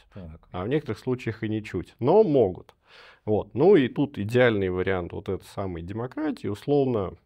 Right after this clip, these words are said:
Speaker 2: в мире он щас иногда называется «жидкая демократия». Не очень здорово звучит. Это разновидность прямой
Speaker 1: Ну,
Speaker 2: демократии.
Speaker 1: прямая демократия
Speaker 2: Да.
Speaker 1: больше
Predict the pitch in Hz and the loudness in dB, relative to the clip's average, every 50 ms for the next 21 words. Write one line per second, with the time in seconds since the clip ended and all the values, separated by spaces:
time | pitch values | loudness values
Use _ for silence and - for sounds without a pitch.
0 | _ _ - 101 110 120 131 131 123 120 107 98 92 - - 98 95 90 - - | _ _ -6 -4 -2 -2 -2 -2 -2 -2 -2 -2 -4 -6 -8 -8 -8 -8 -10 -14
1 | - _ _ _ - 123 113 104 101 98 104 110 107 104 101 92 101 110 107 104 | -20 _ _ _ -12 -8 -6 -6 -4 -4 -2 -2 -2 -2 -2 -2 -2 -2 -2 -2
2 | 98 - - - 95 92 95 98 123 147 151 143 - - 101 95 90 92 95 95 | -4 -6 -10 -10 -8 -8 -6 -6 -4 -6 -6 -6 -2 -2 0 0 0 -2 -6 -6
3 | 92 92 90 - - 90 78 78 - - - - - - 90 98 98 98 95 - | -8 -8 -10 -10 -8 -8 -8 -10 -12 -16 -18 -18 -16 -14 -14 -12 -12 -12 -12 -14
4 | - - 101 92 92 98 98 90 82 82 80 82 78 87 98 113 - - 202 220 | -14 -14 -14 -12 -8 -6 -4 -4 -4 -6 -8 -10 -10 -12 -12 -14 -12 -10 -10 -10
5 | 214 - _ _ - - - - - - - _ _ _ _ _ _ _ _ _ | -10 -12 _ _ -20 -20 -20 -20 -20 -20 -20 _ _ _ _ _ _ _ _ _
6 | - - 107 104 - 123 110 101 107 113 110 110 117 123 123 117 107 95 - - | -8 -6 -4 -2 -2 -2 -2 -2 -2 0 0 0 0 -2 -2 -2 -4 -6 -6 -10
7 | _ - - 110 113 113 107 101 90 85 90 82 78 78 78 110 127 139 147 - | _ -6 -4 -2 0 0 0 0 -2 -4 -6 -8 -10 -10 -6 -4 -2 -2 -2 -2
8 | - - - - 123 123 120 113 98 90 85 92 92 95 98 110 113 123 120 123 | -4 -6 -6 -4 -4 -2 0 0 0 0 -2 -4 -4 -4 -2 0 2 2 4 4
9 | 123 117 101 90 104 104 90 - | 4 4 4 4 4 2 2 2